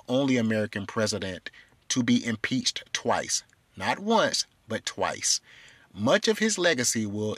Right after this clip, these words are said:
encompass his horrible mishandling of the covid nineteen pandemic. During his final year as president, hundreds of Americans continued to die of covid nineteen,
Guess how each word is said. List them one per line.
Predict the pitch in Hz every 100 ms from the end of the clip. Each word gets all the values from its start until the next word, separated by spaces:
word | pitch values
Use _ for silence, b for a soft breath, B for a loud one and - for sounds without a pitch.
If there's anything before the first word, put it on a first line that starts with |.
| -
encompass | 98 - 139 - 135
his | - 101 -
horrible | 139 151 147 151
mishandling | 135 135 - 113 104 98 95
of | 104 95
the | 98
covid | 123 113 107
nineteen | 110 113 - 107 98
pandemic. | 104 92 85 87 76 - - b b b b b b -
During | 117 135 135
his | 143
final | - 139 156 156
year | 143 151 131
as | -
president, | - 156 160 156 165 - B B -
hundreds | - 196 190 180 -
of | 123 127
Americans | 123 127 123 113 110 107 - - b b b -
continued | 135 117 151 147 123
to | 127
die | 113 120 123
of | 110 -
covid | 131 117 -
nineteen, | 113 110 117 117 101 95